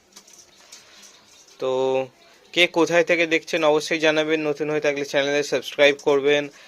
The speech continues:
আর হচ্ছে কমেন্ট করবেন। তো প্রতিনিয়ত আমার ভিডিও পেতে অব-, উম, আপনার, আহ, এটা বেল আইকন যেটা থাকে, তো ওটা on রাখবেন। আর কমেন্ট করে আমাকে জানাবেন কে কোথায় থেকে দেখছেন, ওষুধ সম্পর্কে জানাবেন,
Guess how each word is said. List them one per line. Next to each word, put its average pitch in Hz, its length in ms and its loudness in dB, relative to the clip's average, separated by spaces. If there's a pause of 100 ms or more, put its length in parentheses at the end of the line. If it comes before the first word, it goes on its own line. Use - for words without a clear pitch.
(220)
আর 120 420 6
হচ্ছে 131 500 -6
কমেন্ট 143 440 -2
করবেন। 151 500 0 (460)
তো 123 420 -2
প্রতিনিয়ত 139 600 -4
আমার 135 240 2
ভিডিও 131 380 -6
পেতে 135 540 -4
অব-, 123 460 -6 (160)
উম, 117 280 -16 (100)
আপনার, 127 340 -8
আহ, - 840 -12
এটা 123 280 -4 (300)
বেল 131 300 -2
আইকন 127 300 -2
যেটা 127 220 -6
থাকে, 120 280 -10 (720)
তো 131 80 -4
ওটা 131 180 2 (240)
on 127 100 -4 (120)
রাখবেন। 127 320 -2 (360)
আর 127 140 -8
কমেন্ট 131 340 -2
করে 131 160 0
আমাকে 131 220 -4
জানাবেন 135 380 0
কে 147 160 -6
কোথায় 139 240 -2
থেকে 143 200 -2
দেখছেন, 143 440 -4
ওষুধ 131 260 -6
সম্পর্কে 127 540 -6
জানাবেন, 135 360 -4